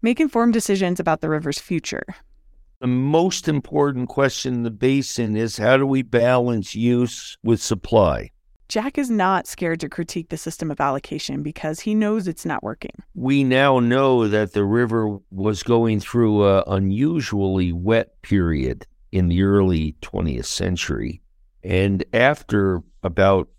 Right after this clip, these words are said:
Speaker 2: nineteen thirty, the river sort of returned to more of its natural or average that had been characteristic of the eighteen hundreds.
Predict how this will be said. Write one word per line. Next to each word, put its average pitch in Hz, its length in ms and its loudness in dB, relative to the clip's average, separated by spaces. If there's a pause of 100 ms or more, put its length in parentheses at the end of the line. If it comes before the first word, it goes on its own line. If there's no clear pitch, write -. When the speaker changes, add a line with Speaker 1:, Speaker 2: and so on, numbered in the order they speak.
(120)
Speaker 2:
nineteen 92 500 -4
thirty, 98 640 0
the 92 140 0
river 98 420 0
sort 95 400 0
of 90 300 -2
returned 101 800 -2
to 92 100 0
more 104 400 0
of 87 140 -2
its - 340 -4
natural 87 1000 0 (200)
or 92 280 0
average 95 760 2
that 85 340 2
had 92 240 -2
been 87 200 -2
characteristic 95 1040 -2
of 85 160 -2
the 85 260 0
eighteen 87 400 -4
hundreds. 85 760 -2